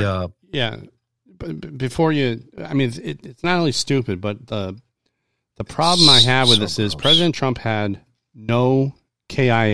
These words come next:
Speaker 2: As in the last eighteen months of his administration.
Speaker 1: Right, right.
Speaker 2: And then all of a
Speaker 1: Huh.
Speaker 2: sudden, Biden takes over and leaves every single piece of American equipment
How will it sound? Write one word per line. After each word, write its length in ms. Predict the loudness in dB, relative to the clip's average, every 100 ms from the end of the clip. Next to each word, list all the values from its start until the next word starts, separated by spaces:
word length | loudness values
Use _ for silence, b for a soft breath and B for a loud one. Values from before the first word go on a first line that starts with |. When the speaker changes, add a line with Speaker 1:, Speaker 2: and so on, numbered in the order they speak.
| 0 -2 -6
Speaker 2:
As 280 | -12 -16 _ _ _ _ _ _
in 80 | -8
the 100 | -4
last 380 | -2 -2 -2 -4
eighteen 280 | -2 -2 -2
months 260 | -4 -6
of 100 | -10
his 400 | -8 -8 -10 -14 -16 -6
administration. 560 | -4 -4 -6 -8 -6
Speaker 1:
Right, 180 | -8 -8 _ _ _ _ _ -18
right. 180 | -18 -18 _ _ _ _ _ _ _ _ _
Speaker 2:
And 100 | 0
then 140 | 4 4
all 160 | 4
of 60 | 4
a 40 |
Speaker 1:
Huh. 60 | 4
Speaker 2:
sudden, 380 | 4 4 2 2
Biden 280 | 2 2 2
takes 300 | 0 0 -2
over 480 | -2 -4 -8 -10 -14 _ _ _ _ _ _ _ _ _
and 440 | 0 2 2 0 -6 _
leaves 600 | 4 6 8 8 4 -2 -2
every 580 | 0 2 4 6 6 4 -2
single 800 | -8 2 4 4 4 4 2 -2 _
piece 340 | 2 2 2 0
of 80 |
American 840 | 2 2 2 2 2 0 0 0 -4 _ _ _ _ _ _ -8
equipment 640 | -2 2 0 0 -8